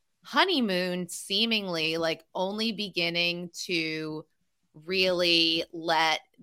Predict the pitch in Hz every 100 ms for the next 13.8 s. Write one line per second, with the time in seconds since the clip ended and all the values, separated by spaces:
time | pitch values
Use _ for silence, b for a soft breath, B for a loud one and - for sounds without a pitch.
0 | 151 165 156 156 156 165 160 156 165 180
1 | 190 220 214 - 170 165 160 165 165 160
2 | 156 147 139 165 196 196 190 220 220 220
3 | - - 165 156 - 156 147 120 135 156
4 | - 185 160 - 160 156 147 147 - _
5 | _ _ _ _ 214 226 233 330 320 285
6 | 240 220 214 226 208 190 170 180 175 170
7 | - 170 156 160 160 165 151 151 - 156
8 | 151 151 151 151 170 160 156 151 147 b
9 | b - 175 151 143 143 - _ _ _
10 | _ - 208 170 175 180 190 180 185 185
11 | 170 170 165 147 160 165 160 151 156 165
12 | 160 160 156 147 156 151 147 170 170 156
13 | 170 151 151 151 160 147 143 143